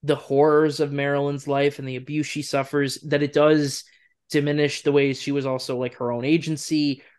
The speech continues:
her own artistry, the ways in which, like, you know, the, the ways in which she did actually a lot of brilliant work and important work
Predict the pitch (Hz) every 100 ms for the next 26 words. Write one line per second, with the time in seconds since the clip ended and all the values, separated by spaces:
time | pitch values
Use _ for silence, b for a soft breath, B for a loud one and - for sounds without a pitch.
0 | _ 131 117 120 139 139 - - 143 135
1 | 131 b b - 143 143 139 139 127 -
2 | 139 131 - - - _ _ _ _ _
3 | - 143 - 139 156 147 131 131 139 139
4 | _ _ _ 180 208 208 190 - 180 147
5 | 156 147 139 - 139 143 - 147 139 131
6 | 139 135 135 123 _ 143 143 139 135 139
7 | 139 143 135 - _ _ _ _ _ _
8 | _ _ _ _ _ 165 165 156 147 156
9 | 139 233 262 156 147 143 139